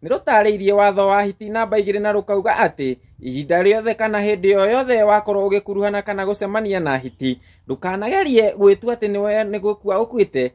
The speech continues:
atĩ we wakuire tene, na atĩ nĩgetha ũ-confuse hiti, nĩ gũkorwo gwĩka ũguo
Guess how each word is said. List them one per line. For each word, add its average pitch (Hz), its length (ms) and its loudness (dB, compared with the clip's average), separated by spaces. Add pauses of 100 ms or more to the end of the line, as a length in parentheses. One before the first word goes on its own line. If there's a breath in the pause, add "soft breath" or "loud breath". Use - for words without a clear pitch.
(160)
atĩ 131 260 -8
we 220 100 2
wakuire 190 480 0
tene, 151 400 -4 (180)
na 160 220 -4
atĩ 208 140 -4
nĩgetha 233 540 0
ũ-confuse 220 720 -2
hiti, 139 400 -6 (280)
nĩ 185 240 0
gũkorwo 240 460 2
gwĩka 214 400 2
ũguo 151 380 0